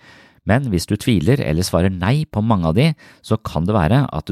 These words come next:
du navigerer mot et samlivsbrudd, og da må du sette i gang reparasjonsforsøk, ifølge denne Lewandowski. Jeg har sett på lista, og jeg synes det er, eh, ganske interessante, noen ganger litt trivielle spørsmål,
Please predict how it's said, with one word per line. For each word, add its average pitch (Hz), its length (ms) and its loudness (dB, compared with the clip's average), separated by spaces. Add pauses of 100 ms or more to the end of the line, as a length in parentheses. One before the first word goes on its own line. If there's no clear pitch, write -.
du 85 240 0
navigerer 82 840 0
mot 82 240 -4
et - 120 -6
samlivsbrudd, 107 960 -2
og 80 160 -8
da 76 160 0
må 85 140 -2
du 104 180 2
sette - 240 -2
i 95 80 0
gang 82 160 2
reparasjonsforsøk, 82 1300 -2 (640)
ifølge 82 440 0
denne 69 260 -4 (100)
Lewandowski. 73 640 -4 (580)
Jeg 104 180 0
har 101 200 4
sett - 240 -4
på 107 100 2
lista, 117 360 0 (180)
og 85 140 -6
jeg 87 100 -4
synes 80 240 -6
det 98 80 4
er, 90 800 0
eh, 87 380 2 (920)
ganske 95 600 -2 (520)
interessante, 104 720 -2
noen 113 160 2
ganger 101 220 2
litt - 180 -4
trivielle 101 560 0
spørsmål, 135 540 0